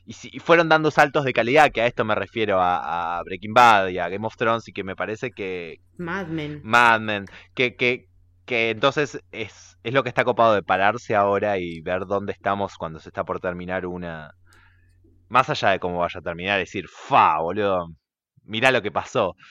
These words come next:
Speaker 2: Juli, recordanos tus redes sociales.
Speaker 1: Me encuentran en Julián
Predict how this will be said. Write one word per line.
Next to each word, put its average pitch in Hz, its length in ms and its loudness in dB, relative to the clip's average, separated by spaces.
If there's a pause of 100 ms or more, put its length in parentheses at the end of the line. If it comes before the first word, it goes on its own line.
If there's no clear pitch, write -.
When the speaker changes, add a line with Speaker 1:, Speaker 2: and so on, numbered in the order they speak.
(1300)
Speaker 2:
Juli, 247 320 4
recordanos 214 600 -2
tus 185 800 -2
redes 196 240 -4
sociales. 226 520 -2
Speaker 1:
Me 113 120 0
encuentran 135 600 0
en 135 240 -2
Julián 131 520 -4